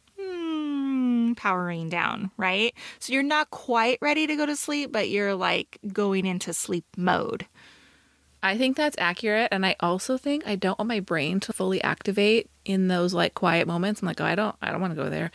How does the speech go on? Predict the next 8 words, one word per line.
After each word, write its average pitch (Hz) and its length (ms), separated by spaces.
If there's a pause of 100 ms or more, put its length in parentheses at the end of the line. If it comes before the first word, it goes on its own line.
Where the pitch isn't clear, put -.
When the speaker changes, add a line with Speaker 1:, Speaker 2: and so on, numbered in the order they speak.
(260)
Speaker 2:
So - 160
I 180 120
want 175 460
that 175 260
light 180 200
distraction 262 760
<laughs> - 40 (400)
Speaker 1:
Mm. 233 460